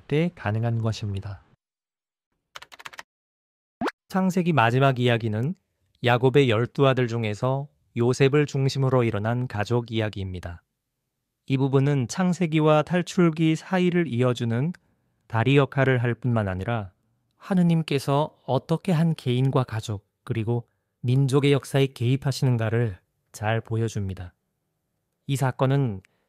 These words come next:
시작부터 굉장히 드라마틱하게 전개가 되는데요. 앞으로 일어날 일들을 암시하는 복선이 초반부에 많이 등장합니다. 야곱의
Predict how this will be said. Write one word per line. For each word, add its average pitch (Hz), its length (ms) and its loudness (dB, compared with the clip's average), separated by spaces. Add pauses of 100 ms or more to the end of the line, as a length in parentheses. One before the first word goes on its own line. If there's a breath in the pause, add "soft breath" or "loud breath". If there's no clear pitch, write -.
(140)
시작부터 170 580 -2
굉장히 135 600 0
드라마틱하게 131 840 0
전개가 117 520 -2
되는데요. 104 540 -6 (800)
앞으로 147 400 0
일어날 135 440 4
일들을 120 360 0
암시하는 107 720 -2 (560)
복선이 131 460 -2
초반부에 170 540 0
많이 110 560 0
등장합니다. 107 720 -2 (640)
야곱의 139 400 4